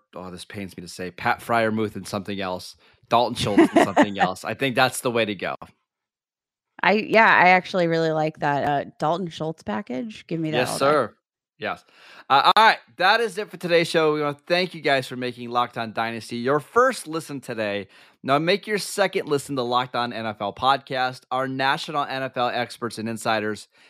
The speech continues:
Speaker 1: keep fans dialed in with the biggest stories and the latest news from around the league, because an offseason doesn't equal a break in the action. You can follow the show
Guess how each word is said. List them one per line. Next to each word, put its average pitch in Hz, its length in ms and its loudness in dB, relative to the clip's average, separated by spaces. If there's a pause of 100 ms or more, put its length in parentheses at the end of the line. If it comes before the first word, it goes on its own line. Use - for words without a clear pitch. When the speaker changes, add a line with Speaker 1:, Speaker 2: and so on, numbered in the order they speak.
(180)
Speaker 1:
keep - 240 -6
fans 127 300 -2
dialed 120 340 2
in 117 120 -6
with 123 100 -12
the 131 240 -8
biggest 185 300 0
stories 127 420 0
and 117 80 -6
the 107 60 -6
latest 117 360 -4
news 107 220 -8
from 104 160 -10
around 113 300 -2
the 113 80 -6
league, 98 320 -8 (380)
because 117 300 -6
an 120 120 -10 (120)
offseason 131 640 0
doesn't 170 400 2
equal 135 340 -8
a 117 100 -6
break 120 380 -4
in 95 60 -10
the 95 140 -6
action. 123 500 -2 (380)
You 196 120 -6
can 202 140 -12
follow 139 280 2
the 123 60 -2
show 123 160 -6